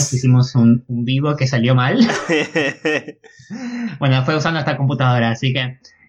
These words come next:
Speaker 1: eh, sí, no, no quiero repetir esa experiencia. <laughs>
Speaker 2: Yo quiero aclarar que hasta hace, hasta hace un tiempito yo pensaba que, eh, ese vivo había salido mal por mi culpa, por mi conexión a internet. Y ahora Sebi está diciendo que no,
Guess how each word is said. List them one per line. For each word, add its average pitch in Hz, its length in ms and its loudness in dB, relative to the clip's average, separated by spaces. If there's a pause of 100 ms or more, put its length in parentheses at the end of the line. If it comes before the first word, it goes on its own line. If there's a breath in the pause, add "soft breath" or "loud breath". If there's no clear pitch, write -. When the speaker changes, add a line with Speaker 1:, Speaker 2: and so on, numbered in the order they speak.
(120)
Speaker 1:
eh, 117 260 -4
sí, 120 140 0
no, 131 180 2
no 143 180 2
quiero 131 240 2
repetir 120 420 -2
esa 117 120 0
experiencia. 113 560 0
<laughs> 147 380 0
Speaker 2:
Yo 180 100 2
quiero 202 200 0
aclarar 139 520 0
que 143 300 0
hasta 127 360 -4
hace, 123 460 -2
hasta 120 200 -6
hace 143 140 -6
un 151 80 0
tiempito 143 600 -4
yo 139 220 -4
pensaba 135 360 -2
que, 123 380 -4
eh, 113 220 -4
ese 123 200 -4
vivo 127 220 0
había 123 200 -2
salido 120 360 -2
mal 120 300 -2
por 120 140 -6
mi 107 140 -8
culpa, 104 480 -6
por 101 140 -8
mi 101 100 -6
conexión 104 380 -8
a 135 40 -10
internet. 117 540 -4
Y 120 80 -2
ahora 156 160 -2
Sebi 156 260 -4
está 151 180 -6
diciendo 123 380 -6
que 113 120 -2
no, 117 360 -2